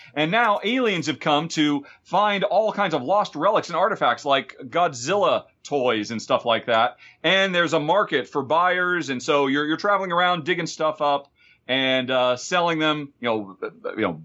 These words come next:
digging stuff up and then selling high, crashing the market, manipulating things, special powers, all that kind of stuff.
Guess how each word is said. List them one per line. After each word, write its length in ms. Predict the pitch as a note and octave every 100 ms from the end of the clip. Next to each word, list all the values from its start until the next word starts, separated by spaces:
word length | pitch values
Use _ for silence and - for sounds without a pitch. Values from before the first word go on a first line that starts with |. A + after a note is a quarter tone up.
| F2
digging 200 | G#3+ G#3
stuff 160 | G3+
up 140 | F3+ D#3+
and 60 |
then 100 | B2
selling 340 | A2+ F#3+ F#3+ F3
high, 360 | D3+ D#3+ D#3 D3+ - -
crashing 420 | F#3+ G3 F3+ F#3
the 80 | E3+
market, 580 | D#3 E3 D#3 D#3+ D3+ - _ _ -
manipulating 640 | C3+ E3 G3 F3 E3 D#3+
things, 320 | D3 D#3+ D#3
special 300 | - G3 F3
powers, 340 | E3 D#3 D3 C#3+
all 120 | C3
that 120 | A#2
kind 160 | A2+ G2
of 60 | F#2
stuff. 300 | - -